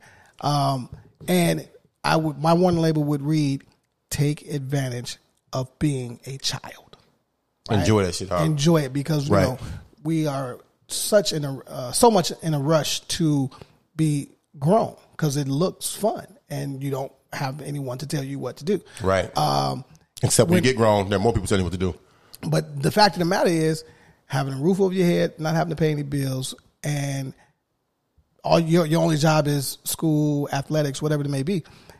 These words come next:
Speaker 1: That's it, right? You have nothing else to worry about. And shit, you were taken care of. You were taken care of.
Speaker 2: True.
Speaker 1: Um, because what happens is when you become an adult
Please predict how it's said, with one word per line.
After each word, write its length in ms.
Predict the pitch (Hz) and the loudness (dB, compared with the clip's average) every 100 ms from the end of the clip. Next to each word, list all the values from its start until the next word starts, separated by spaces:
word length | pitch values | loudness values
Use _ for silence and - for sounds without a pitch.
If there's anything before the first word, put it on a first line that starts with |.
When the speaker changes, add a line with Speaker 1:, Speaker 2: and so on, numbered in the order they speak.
| _ _ _ | _ _ _
Speaker 1:
That's 200 | 214 208 | 0 4
it, 280 | 302 - - _ _ _ _ _ _ | 4 4 -8 _ _ _ _ _ _
right? 220 | 151 240 - | 0 0 0
You 160 | 202 214 | 2 4
have 160 | 202 160 | 4 4
nothing 400 | 220 262 247 220 | 2 0 0 2
else 160 | 226 | 2
to 80 | 240 | 2
worry 140 | 233 | 2
about. 260 | 185 135 - - _ _ _ _ - | 2 0 -4 -18 _ _ _ _ -2
And 380 | 165 160 156 - _ _ _ _ _ _ _ - | 0 0 -2 -6 _ _ _ _ _ _ _ -6
shit, 240 | - 170 | -2 0
you 100 | 220 | 0
were 80 | 214 | 2
taken 300 | - 254 214 | 4 4 2
care 220 | 320 427 | 2 0
of. 300 | 120 - - - - _ - _ _ | -4 -10 -16 -20 -20 _ -20 _ _
You 80 | 208 | -4
were 80 | 196 | 2
taken 240 | 254 214 | 2 2
care 200 | 247 247 | 0 2
of. 180 | 135 - | 0 0
Speaker 2:
True. 260 | 104 104 - - - | -2 -2 -4 -4 6
Speaker 1:
Um, 460 | 175 170 160 147 - _ - - _ _ _ _ _ 160 | 8 10 8 4 -6 _ -20 -20 _ _ _ _ _ -2
because 420 | 180 190 175 147 | 4 6 6 4
what 180 | 170 170 | 2 6
happens 320 | 190 185 170 | 4 4 2
is 120 | 165 | 0
when 260 | 160 165 160 | 0 -2 -2
you 60 | |
become 240 | 165 165 165 | 0 0 0
an 60 | |
adult 380 | 151 202 262 - | 2 2 2 0